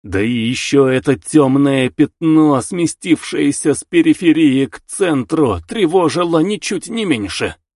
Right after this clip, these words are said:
Постепенно страх перерос в ужас.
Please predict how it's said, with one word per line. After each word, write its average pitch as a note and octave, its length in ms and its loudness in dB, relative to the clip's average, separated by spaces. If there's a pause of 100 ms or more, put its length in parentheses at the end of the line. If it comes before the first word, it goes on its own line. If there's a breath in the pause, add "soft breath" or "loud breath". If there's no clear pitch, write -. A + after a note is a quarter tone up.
(1200)
Постепенно D#3+ 720 0
страх D#3+ 560 -2
перерос D3+ 580 2
в A2+ 220 -8
ужас. G#2 840 -2